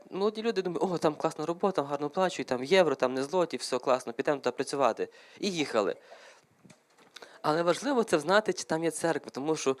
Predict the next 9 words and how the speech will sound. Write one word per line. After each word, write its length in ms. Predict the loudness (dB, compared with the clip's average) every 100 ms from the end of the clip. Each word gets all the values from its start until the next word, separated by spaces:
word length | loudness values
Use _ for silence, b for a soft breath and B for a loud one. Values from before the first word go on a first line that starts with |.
| B B -20
без 320 | -10 -2 0
духовної 480 | 0 0 0 2 0
їжі 280 | 2 2 2
людина 360 | 2 2 2
довго 300 | 4 4 4
не 100 | 0
протягне. 600 | -2 -4 -2 -4 -4 -12 -18 _ _ _ _ _ _ -6
Вона 300 | -2 0 2
або 440 | 2 2 4 4